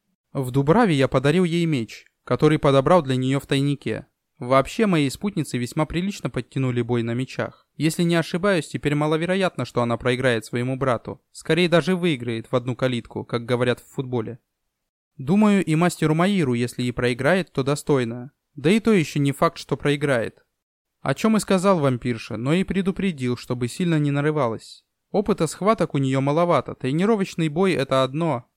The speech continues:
а бой за жизнь — совершенно другое. Там возможны любые подлые и коварные приемы. Позавтракав, мы тронулись в путь.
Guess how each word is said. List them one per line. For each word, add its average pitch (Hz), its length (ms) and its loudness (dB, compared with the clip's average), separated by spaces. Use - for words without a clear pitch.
а 120 140 0
бой 139 180 2
за 127 160 0
жизнь — 160 340 -2
совершенно 135 540 -2
другое. 143 540 -2
Там 208 180 2
возможны 185 420 4
любые 170 380 2
подлые 147 440 0
и - 20 -2
коварные 127 460 0
приемы. 143 480 -4
Позавтракав, 143 720 2
мы 143 160 0
тронулись 185 480 2
в - 80 -20
путь. - 380 -8